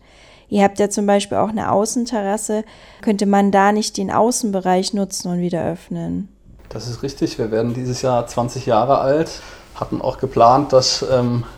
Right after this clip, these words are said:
Speaker 2: angemessen zu feiern, weil zwanzig ist ja eine besondere Zahl, gerade im Clubleben. Welcher Club hält sich schon so lange? Ja, das wird wohl dieses Jahr nichts geben. Wir werden das natürlich aber im kommenden Jahr dann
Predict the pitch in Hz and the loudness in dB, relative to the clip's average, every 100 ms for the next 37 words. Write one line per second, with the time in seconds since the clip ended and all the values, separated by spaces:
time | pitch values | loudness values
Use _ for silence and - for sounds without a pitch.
0 | - 123 131 143 135 127 - 135 - - | -10 -2 0 2 2 2 0 -4 -4 -2
1 | 104 135 147 123 120 - 127 139 131 123 | 0 2 2 0 -4 -6 -6 -6 -10 -10
2 | 123 117 113 107 131 127 - 127 123 135 | -8 -6 -4 -4 -4 -6 -6 -4 -4 -6
3 | 127 87 92 - 135 - 131 127 127 127 | -6 -4 -4 -6 -10 -6 -2 -2 -2 -6
4 | - - - - - - 113 - - 110 | -14 -20 -20 -16 -14 -10 -10 -8 -4 -4
5 | 127 - 127 120 113 - - 123 117 123 | -6 -6 -4 -2 -4 -8 -4 0 0 0
6 | - - - - - - - - - 143 | -4 -8 -20 -20 -20 -20 -18 -4 4 4
7 | 123 135 131 123 127 131 127 117 123 - | 6 4 2 2 2 2 4 2 0 -2
8 | 135 147 160 160 - - - - - - | 0 2 0 -2 -10 -20 -18 -16 -16 -16
9 | - 80 98 101 107 - 110 117 117 110 | -14 -12 -10 -8 -8 -8 -6 -4 -2 0
10 | 107 - - 113 110 120 117 117 110 113 | 0 -2 -8 -10 -6 -4 -2 -2 0 0
11 | 117 117 | 0 -4